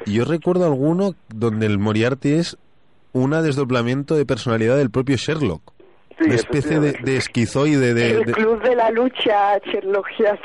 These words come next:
Speaker 1: <laughs> Sí, sí, el club de la lucha sherlockiano. Entonces, Holmes en, en, tiene una doble personalidad y es él mismo el que, el que juega contra sí mismo, ¿no?
Speaker 2: Efectivamente.
Speaker 1: Y
Speaker 3: O sea que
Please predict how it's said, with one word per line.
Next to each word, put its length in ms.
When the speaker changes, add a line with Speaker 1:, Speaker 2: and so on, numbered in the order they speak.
Speaker 1:
<laughs> 80
Sí, 300
sí, 200
el 120
club 160
de 100
la 120
lucha 300
sherlockiano. 640
Entonces, 320
Holmes 400
en, 480
en, 360
tiene 180
una 140
doble 280
personalidad 480
y 140
es 120
él 140
mismo 420
el 160
que, 320
el 320
que 240
juega 380
contra 260
sí 160
mismo, 400
¿no? 100
Speaker 2:
Efectivamente. 1000
Speaker 1:
Y 440
Speaker 3:
O 60
sea 100
que 140